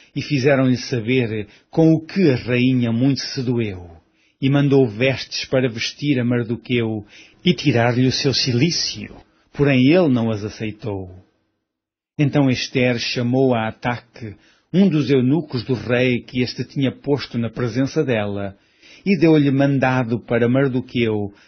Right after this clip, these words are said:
para saber que era aquilo e para quê. E saindo a Ataque a Mardoqueu, à praça da cidade que estava diante da porta do rei,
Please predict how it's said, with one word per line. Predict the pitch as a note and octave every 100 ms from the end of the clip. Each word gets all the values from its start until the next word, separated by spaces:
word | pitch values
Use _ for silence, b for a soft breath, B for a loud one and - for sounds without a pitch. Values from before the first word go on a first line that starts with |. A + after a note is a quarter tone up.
| _
para | F#3+ F3
saber | - C#3 A#2 C3 A#2+
que | - C3+
era | B2 A2+
aquilo | G#2 - C#3 B2 A#2 A2 b F#3+
e |
para | - B2 G#2+
quê. | - C3 G2+ - _ _ _ _ _ _
E | G3
saindo | F#3 - A2+ C#3+ D#3 B2
a | G#2+
Ataque | - - C3+ - A2+
a |
Mardoqueu, | A2 D3 A#2 G#2+ - B2+ C3+ A2 A2+ B B -
à | B2+
praça | - D3 E3+ - D3
da | C3
cidade | - C3 A#2 C3 A#2 A#2
que | -
estava | G#2+ - C#3+ A#2+ A#2+
diante | G#2 C3+ D3 A#2 A2+
da | G#2
porta | - D3+ E3 D#3 A2+
do | G2+
rei, | F#2+ G#2 B2+ D3 F#2+